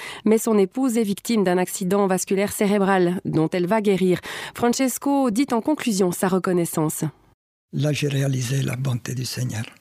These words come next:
Speaker 2: J'étais très découragé. Justement, on venait d'acquérir cette maison parce que ma femme, elle décorait les pendules neuchâteloises. Elle avait aussi un petit salaire. Donc, on avait calculé que les deux ensemble, on aurait pu payer partiellement nos,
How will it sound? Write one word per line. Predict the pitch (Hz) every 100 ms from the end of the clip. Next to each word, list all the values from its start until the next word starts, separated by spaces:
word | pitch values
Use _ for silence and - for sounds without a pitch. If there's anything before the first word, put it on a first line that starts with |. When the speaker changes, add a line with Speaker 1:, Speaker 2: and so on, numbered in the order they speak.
| -
Speaker 2:
J'étais | - 139 123
très | - 139
découragé. | 139 139 139 139 117 139 135
Justement, | 131 - 139
on | 135
venait | 135 139
d'acquérir | 135 131 160 123
cette | 123 151 135
maison | 156 135 143 139 - - - - -
parce | - 113
que | 147
ma | 131
femme, | - 143 143 131
elle | 139 135 131
décorait | 135 - 143 135
les | 131
pendules | 127 143 131 131 139
neuchâteloises. | 135 - 160 143 135 147 165 147
Elle | 135
avait | 139
aussi | 143 - 135
un |
petit | 123 -
salaire. | - 147 135 147
Donc, | 127 127 - 147 - - -
on | 131
avait | 139 147
calculé | 151 117 147 143 143
que | 127
les | 123
deux | 127 143
ensemble, | 131 123 143 135 131 135 - - - 143
on | 127
aurait | 139
pu | 127 143 - _ -
payer | 147 143 143 131
partiellement | - 135 - 143 139 135
nos, | 127 139